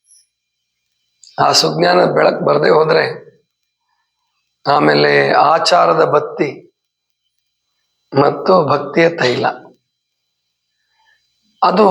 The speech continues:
ನಮಗೆ ಅಂತರಂಗದ ಬೆಳಕನ್ನು ಕೊಡುತ್ತೆ. ಸರ್ವಜ್ಞ ಇನ್ನೊಂದು ರೀತಿಯಲ್ಲಿ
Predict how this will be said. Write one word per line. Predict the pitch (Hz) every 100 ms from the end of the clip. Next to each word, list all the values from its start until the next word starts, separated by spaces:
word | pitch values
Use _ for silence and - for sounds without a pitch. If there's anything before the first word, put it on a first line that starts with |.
| 175 175 214 - 156
ನಮಗೆ | 165 165
ಅಂತರಂಗದ | - 143 185 185 214 196 190 180
ಬೆಳಕನ್ನು | 156 147 - 175 185
ಕೊಡುತ್ತೆ. | 190 - - - - - - - _ _ _ _ _ _ _ _ _ _ _
ಸರ್ವಜ್ಞ | - 202 214 214 202
ಇನ್ನೊಂದು | 190 208 220 185
ರೀತಿಯಲ್ಲಿ | 175 175 180 170 170 151 156 208